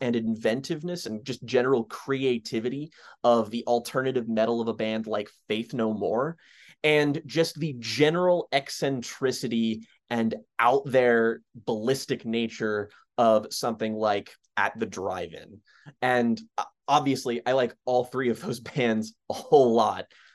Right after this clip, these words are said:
Uh, and seeing them combined here as early on as their, like, first couple of albums is astonishing to behold. Like, I, I can't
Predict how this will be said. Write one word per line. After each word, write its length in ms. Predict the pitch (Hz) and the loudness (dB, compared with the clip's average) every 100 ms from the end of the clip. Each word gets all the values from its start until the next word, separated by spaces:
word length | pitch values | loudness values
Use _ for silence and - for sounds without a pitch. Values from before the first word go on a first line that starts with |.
| _ - | _ 2
Uh, 320 | 120 113 113 123 | 4 4 2 0
and 220 | 127 117 - 143 | -4 -6 -8 -10
seeing 400 | - 196 202 190 | -4 0 2 0
them 160 | 170 | -2
combined 560 | 143 139 117 120 127 120 | -2 -4 0 2 0 -4
here 460 | - 113 95 98 - | -6 -6 -4 -6 0
as 260 | 120 117 - | 0 0 0
early 380 | 156 175 175 156 | 2 4 6 4
on 440 | 127 127 117 107 101 _ _ - | 4 4 0 -2 -8 _ _ -4
as 460 | 113 110 107 107 - - | 0 2 2 0 -8 -10
their, 460 | 120 113 110 104 104 | 0 2 2 0 -2
like, 180 | 107 - | -4 -2
first 300 | 135 127 - | -2 -2 0
couple 340 | 127 120 107 | -2 0 -4
of 80 | 90 | -2
albums 520 | 101 107 101 95 92 - - - | 2 2 2 -2 -8 -14 -20 -6
is 200 | 135 123 120 | -2 -2 -2
astonishing 840 | - - 139 120 107 101 78 87 - | -2 2 4 4 0 -6 -10 -12 -6
to 160 | 117 | -4
behold. 460 | 104 107 104 87 107 | -2 0 0 -4 -2
Like, 220 | 113 110 | -2 0
I, 220 | 139 - 127 | -2 0 -2
I 120 | 120 - - | -4 -12 -4
can't 240 | 165 | -2